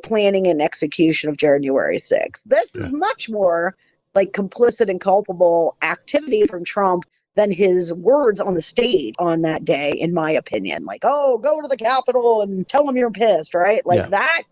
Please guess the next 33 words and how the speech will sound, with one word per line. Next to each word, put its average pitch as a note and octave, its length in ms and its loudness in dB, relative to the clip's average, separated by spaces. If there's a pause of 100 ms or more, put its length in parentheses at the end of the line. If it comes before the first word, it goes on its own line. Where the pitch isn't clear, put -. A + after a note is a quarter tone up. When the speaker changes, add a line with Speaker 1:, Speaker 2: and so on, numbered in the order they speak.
(220)
Speaker 1:
you A3+ 160 -2
could A3 120 0
argue, A3 440 2
was G3+ 140 2
inartfully F#3+ 680 2
worded, D4 540 2 (240)
but, G3+ 180 2
like, F#3 220 0
he G3+ 240 -4
meant G3+ 320 0
go G3 160 4
outside F#3+ 480 2
and F3 140 -8
yell F3+ 240 4
at A3 100 -6
them, C#4+ 160 -4
Speaker 2:
Yeah, G#2+ 140 2
there's F2+ 160 -2
an G#2 80 0
Speaker 1:
right? A#3+ 80 0
Speaker 2:
excuse E4 420 0
for A#4 80 2
that. D#2+ 300 -6
He, G2+ 100 0
there's G#2 300 -2
a - 20 -8
way A2 120 2
to G#2+ 60 2
Speaker 1:
Yeah. G2 60 0
Speaker 2:
get G2 80 2
off F#2 140 0
that. - 220 -2 (600)
Speaker 1:
Yeah, - 160 2